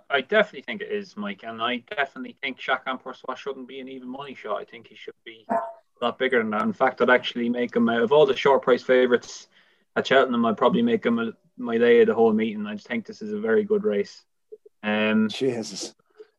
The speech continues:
Speaker 1: Honestly, the Cheltenham factor i-, is big with Chacun Pour Soi, and you look down the field there and, and tell me this is not a good race. People are crabbing Altior, saying he's eleven-year-old, back on good ground.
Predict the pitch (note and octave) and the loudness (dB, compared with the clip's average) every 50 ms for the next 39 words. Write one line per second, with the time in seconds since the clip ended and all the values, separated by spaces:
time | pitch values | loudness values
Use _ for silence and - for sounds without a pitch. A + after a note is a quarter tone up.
0 | _ _ _ - - - - _ - C3 C#3 D3 D3 C#3 - C#3+ C3 B2 A2+ G2 | _ _ _ -20 -20 -20 -20 _ -4 -2 0 0 0 0 4 4 4 4 4 -2
1 | - - _ _ _ _ - - B2 A#2 - - D3+ D#3+ - D3+ D3+ C#3 C3 - | -6 -14 _ _ _ _ -4 0 0 0 2 4 4 4 2 2 -4 -10 -2 0
2 | C3 B2+ - - A#2+ A2+ A2+ A2 - - A2+ G2+ - - A#2+ A2+ G#2+ G#2 G#2+ G2+ | 0 0 2 2 4 6 6 6 4 2 -6 -8 -4 -2 0 0 0 0 -2 -4
3 | - - G#2 G2+ - - G#2+ G2 - - G#2+ G2+ - - - G#2+ G#2 G#2 G#2 - | -2 -2 -4 -4 -4 -6 -10 -10 -6 -6 -6 -6 -6 -6 -4 -2 0 0 -2 -2
4 | - A#2+ A2+ G#2+ G#2+ G2+ - B2+ C3+ D3 D#3 D#3+ - - - _ - C3 B2 B2 | -4 -4 -2 -2 -2 -4 -6 -6 -6 0 2 0 0 0 -4 _ 0 0 2 2
5 | A#2+ A#2 G#2+ G2+ - A2+ A2 A2 G#2+ G#2 G#2+ G#2+ G#2 G#2 G2+ G2+ G2+ G2+ - - | 2 -2 -4 -4 -4 -2 0 0 0 2 2 2 2 2 2 0 -2 -4 -6 -6
6 | - _ _ _ _ _ - A#2 - - - A#2 A#2 A2+ A2 G#2 G#2+ - - G#2+ | -8 _ _ _ _ _ -12 -10 -10 -6 -6 -4 -4 -2 -2 -2 -4 -4 -4 -10
7 | G2 A2 G#2+ G#2+ G#2 G#2 G#2+ G2+ G#2+ G#2+ G#2 G#2 - - D#3 E3+ - C#3 B2+ B2 | -8 -8 -8 -8 -2 -2 -2 0 2 2 2 0 0 -2 -6 -4 -2 -2 -2 -2
8 | - - - B2 B2 B2+ B2 A#2+ A#2 G2 A#2 A#2+ B2 B2 - - A#2 A#2 A2+ G#2+ | 0 0 0 0 0 -2 -4 -4 -6 -4 -2 -2 -4 -4 -4 -4 -2 0 0 0
9 | G#2 G#2 _ _ _ _ _ _ _ _ - - A2+ A#2 A#2 A#2 A#2 A#2 G#2+ A2 | -2 -4 _ _ _ _ _ _ _ _ -6 -2 0 0 0 0 -4 -4 -4 -4
10 | A2 A2+ A2+ A2 A#2 A2 A2 A2 G#2+ A2 A2 A2 G#2+ G2+ G2 - C3 C3 - - | -2 -2 -2 -2 -4 -6 -6 -6 -4 0 0 0 0 0 -2 -2 -4 -4 -4 -4
11 | B2+ A#2+ G#2 A#2+ A#2 G#2 A2+ A2+ A2+ A2 G#2+ G#2 G2 - | -8 -6 -4 -4 -4 -2 -2 -2 -2 -2 -4 -6 -8 -10